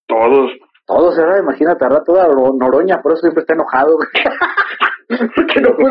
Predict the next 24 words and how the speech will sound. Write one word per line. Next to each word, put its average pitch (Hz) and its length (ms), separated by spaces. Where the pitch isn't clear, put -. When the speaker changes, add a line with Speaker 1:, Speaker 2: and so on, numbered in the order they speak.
Speaker 1:
falta 269 220
su, 131 280
su 135 140
dotación. 120 560
Speaker 2:
Eh, 202 260
no, 233 180
no 226 120
puede 240 240
sacar 202 320
su 247 80
homosexualidad. 196 1160
¿Te - 100
acuerdas 339 300
hace, 330 240
hace, 277 420
hace 320 280
tiempo 302 320
que 233 100
había 220 260
una, 294 460
había 180 340
una 247 200
de 240 120
esta, 220 680